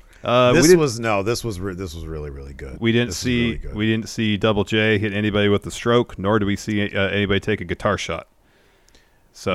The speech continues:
Speaker 2: Yeah, you're disappointed by that. I still maintain that he wouldn't been able to find a guitar on
Speaker 1: I'm
Speaker 2: short
Speaker 1: telling you, this is
Speaker 2: notice in
Speaker 1: Nashville.
Speaker 2: Nashville. Right, yeah.
Speaker 1: I'm,
Speaker 2: No,
Speaker 1: there's,
Speaker 2: I
Speaker 1: there's,
Speaker 2: agree.
Speaker 1: if, if there's at least ten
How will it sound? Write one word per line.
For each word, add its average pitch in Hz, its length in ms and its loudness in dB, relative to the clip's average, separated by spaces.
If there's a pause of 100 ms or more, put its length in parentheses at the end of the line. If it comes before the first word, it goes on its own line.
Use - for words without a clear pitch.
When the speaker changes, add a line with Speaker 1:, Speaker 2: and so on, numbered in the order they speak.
(120)
Speaker 2:
Yeah, 82 140 -4
you're 113 160 0
disappointed 165 500 -2
by 90 120 -2
that. 76 260 -10
I 123 120 2
still 160 240 -2
maintain 131 680 -2
that 107 160 -4
he 117 180 -4
wouldn't 107 320 -4
been 98 160 -4
able 95 240 -6
to 82 80 -10
find 101 400 -6
a 90 60 -8
guitar 104 640 -4
on 92 200 -6
Speaker 1:
I'm 110 120 -2
Speaker 2:
short - 80 -8
Speaker 1:
telling 147 220 4
you, 107 60 0
this 107 100 4
is 107 40 4
Speaker 2:
notice 98 140 0
in - 80 -2
Speaker 1:
Nashville. 98 420 2
Speaker 2:
Nashville. 90 720 -2
Right, 90 380 -6
yeah. 85 280 -8
Speaker 1:
I'm, 107 200 -6
Speaker 2:
No, 87 200 -6
Speaker 1:
there's, 123 280 2
Speaker 2:
I - 60 -12
Speaker 1:
there's, 113 260 0
Speaker 2:
agree. 107 200 -8
Speaker 1:
if, 107 340 -4
if 107 180 -6
there's 107 220 0
at 107 80 -10
least 123 240 -4
ten 117 480 2